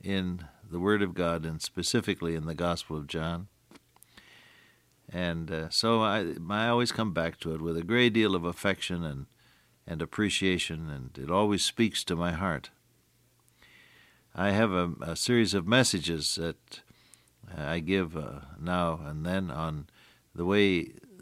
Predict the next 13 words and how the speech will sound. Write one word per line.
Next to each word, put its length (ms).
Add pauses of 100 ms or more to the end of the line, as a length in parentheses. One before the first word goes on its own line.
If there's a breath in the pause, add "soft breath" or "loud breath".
(240)
John's 340
Gospel 480
answers 480
the 80
questions, 640
the 100
great 400
questions 480
of 120
life, 240
the 120
sin 280
question, 520